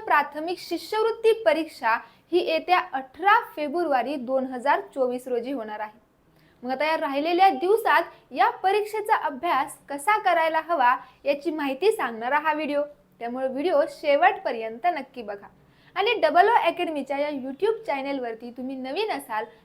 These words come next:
तर चॅनेलला सबस्क्राईब करायला विसरू नका. मित्रांनो, इयत्ता पाचवीसाठी महाराष्ट्र सरकार दरवर्षी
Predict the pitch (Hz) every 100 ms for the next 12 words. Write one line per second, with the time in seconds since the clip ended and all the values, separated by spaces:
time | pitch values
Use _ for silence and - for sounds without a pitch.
0 | - 269 269 262 262 302 240 247 - -
1 | 269 - - 359 370 370 220 208 311 262
2 | 247 233 214 208 - _ _ _ - 226
3 | 311 294 226 233 - _ - 330 427 453
4 | - 302 302 381 440 392 240 240 254 262
5 | 247 247 277 349 - - 440 392 349 -
6 | 226 233 226 226 330 403 302 233 - 294